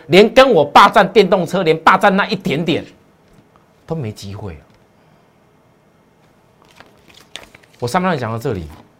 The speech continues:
我下半段讲其他内容。可是我今天要提醒各位，如果我今天上半场讲的内容，还是在教你怎么判断哪些股票不能够追，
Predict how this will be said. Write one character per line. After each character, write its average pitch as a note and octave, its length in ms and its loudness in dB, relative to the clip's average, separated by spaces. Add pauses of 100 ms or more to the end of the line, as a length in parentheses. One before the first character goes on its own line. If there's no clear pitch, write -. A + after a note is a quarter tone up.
(1500)
我 G#2+ 80 -12
下 C3+ 140 -8
半 B2+ 140 -6
段 F2 140 -14
讲 - 160 -20
其 - 160 -14
他 G2+ 140 -12
内 F#2 180 -12
容。 D2 140 -20 (500)
可 - 140 -16
是 C#3+ 100 -10
我 G#2+ 100 -10
今 G#2+ 160 -14
天 A2 120 -10
要 A2 60 -12
提 - 200 -20
醒 E2+ 160 -20
各 E2+ 140 -18
位， E2 160 -18 (720)
如 C#3+ 160 -2
果 C#3 80 -2
我 A2+ 80 -2
今 A#2+ 160 -8
天 C3 80 -8
上 B2 240 -10
半 A#2 160 -6
场 F2+ 180 -14
讲 D#2+ 200 -18
的 F2 100 -14
内 G2 160 -12
容， D2 180 -18 (1800)
还 C3 180 -2
是 F3 160 -12
在 F3 140 2
教 C#3+ 260 0
你 A2+ 100 -6
怎 F#2 120 -12
么 E2+ 120 -12
判 A2+ 280 -8
断 G#2+ 220 -6 (120)
哪 F2+ 160 -14
些 B2 160 -10
股 F2+ 200 -18
票 G#2+ 200 -10 (200)
不 C#3 120 -6
能 F#2 160 -10
够 G#2+ 180 -10
追， G2+ 340 -14